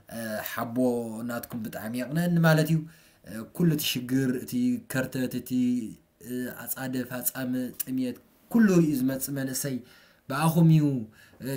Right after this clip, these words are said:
ቀዳሞት ኣብ ኣውሮጳ ዓዲ ሰብ መጺኡ ንዓኹም እዩ ዝረክብ። ኣብኡ ዝገብርዎ ዘለኹም ቃልሲ ቀሊል ኣይኮነን። እዚ ይኣኽለና ኸይበልኩም ናብዚ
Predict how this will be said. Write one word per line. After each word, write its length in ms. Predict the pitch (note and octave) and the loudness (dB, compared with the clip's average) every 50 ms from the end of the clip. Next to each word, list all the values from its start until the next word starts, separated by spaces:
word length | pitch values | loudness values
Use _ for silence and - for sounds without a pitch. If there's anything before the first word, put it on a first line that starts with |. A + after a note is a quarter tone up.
| C3+ - | -8 -6
ቀዳሞት 540 | - - D3 B2+ F3 F3+ F3 E3+ D#3+ D#3 - D3 | -4 -4 2 4 6 6 8 6 6 4 4 0
ኣብ 160 | C#3 C3 B2+ | -2 -2 -2
ኣውሮጳ 320 | A#2+ C#3+ C#3 C3+ B2+ - - - | -4 -2 -2 -2 -2 -4 -8 -4
ዓዲ 200 | - C3 C3+ B2+ - | -4 -4 -2 -2 -2
ሰብ 200 | - D3 C3+ B2+ | 0 0 0 0
መጺኡ 280 | B2+ B2+ B2 - B2 C3 | 0 -2 -4 -4 -6 -4
ንዓኹም 360 | B2 A2+ G2+ A2+ - C3 B2+ C3 | -4 -2 -2 -4 -2 -2 -2 0
እዩ 100 | D3 D3 | 2 4
ዝረክብ። 380 | E3+ F#3+ F#3 E3+ - D#3+ D#3+ - - _ _ _ _ _ _ | 6 6 6 6 4 0 -4 -4 -14 _ _ _ _ _ _
ኣብኡ 220 | - A2 B2+ C3+ C#3 C3+ | -8 -6 -4 -4 -4 -4
ዝገብርዎ 480 | A2+ A#2+ A2+ A2+ C3+ B2+ B2 C3 C3+ B2+ | -4 -4 -2 -2 -2 0 0 0 -2 0
ዘለኹም 380 | A2+ B2+ B2 B2 A2+ A#2 A#2 A2+ A2 | 0 0 -2 -2 -4 -4 -8 -8 -8
ቃልሲ 380 | - - A2+ A#2+ A#2+ A#2 - - B2+ - | -10 -10 -6 -6 -6 -6 -6 -8 -6 -6
ቀሊል 320 | - - C3+ C3+ C#3 B2+ | -6 -6 -4 -2 0 0
ኣይኮነን። 380 | B2 A#2+ A#2+ C3 B2+ C3+ C3+ B2+ | -2 -2 -2 -4 -4 -4 -4 -4
እዚ 100 | B2 A#2 C3 | -2 0 0
ይኣኽለና 460 | C3 C#3 A#2+ A#2 A#2+ B2+ B2 A#2+ A#2 A#2 | 0 0 -2 -4 -6 -6 -6 -4 -6 -6
ኸይበልኩም 440 | A2+ B2 A#2 A#2 A2+ A2 - A#2 A2+ | -6 -6 -6 -6 -6 -6 -8 -8 -6
ናብዚ 240 | A2+ A2+ A2 G#2+ | -6 -6 -6 -6